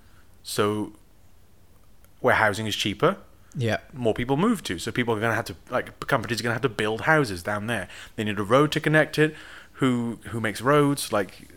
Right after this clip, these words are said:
Speaker 2: Like how people live on the outskirts of London for cheap housing, but commuting via the tube.
Speaker 1: Exactly. Without a car, that'd be very difficult in America. Um, so Ford was the dominant manufacturer, but obviously due to the demand,
Speaker 2: Mm-hmm.
Speaker 1: um,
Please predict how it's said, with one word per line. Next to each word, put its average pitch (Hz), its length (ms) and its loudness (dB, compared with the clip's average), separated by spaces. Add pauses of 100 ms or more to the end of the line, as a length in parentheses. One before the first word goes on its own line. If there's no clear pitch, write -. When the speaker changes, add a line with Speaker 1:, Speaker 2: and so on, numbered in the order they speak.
(280)
Speaker 2:
Like 135 200 6
how 127 120 6
people 120 440 4
live 113 220 2
on 110 100 2
the 110 140 2
outskirts - 400 -2
of 107 80 -6
London 110 300 0
for 113 80 -4
cheap 107 200 -6
housing, 113 420 2
but 104 200 -2
commuting 107 380 -2
via 107 260 -2
the 110 140 -6
tube. 113 340 -4
Speaker 1:
Exactly. 127 440 0 (300)
Without 127 220 6
a - 40 -12
car, 143 300 10
that'd 131 120 2
be 120 60 -4
very 131 180 2
difficult 131 320 0
in 95 40 -8
America. 87 300 -12 (1120)
Um, 123 220 6
so 143 100 0
Ford 175 480 8 (160)
was 170 300 8
the 151 80 0
dominant 135 300 4
manufacturer, 117 560 0 (520)
but 131 100 4
obviously 131 220 2
due 127 160 4
to 123 80 0
the 117 60 0
demand, 113 400 0 (340)
Speaker 2:
Mm-hmm. - 640 -4
Speaker 1:
um, 110 500 -2